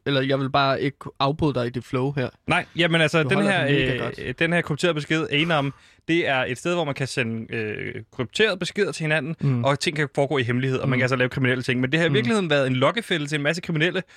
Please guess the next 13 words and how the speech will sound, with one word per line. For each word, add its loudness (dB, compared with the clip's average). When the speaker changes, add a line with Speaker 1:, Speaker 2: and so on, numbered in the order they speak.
Speaker 2:
og -2
der 4
Speaker 1:
Ja. 2
Speaker 2:
har, 2
øh, 0
F -14
B -4
I, 4
australsk 0
politi -4
og -2
så -4
videre 2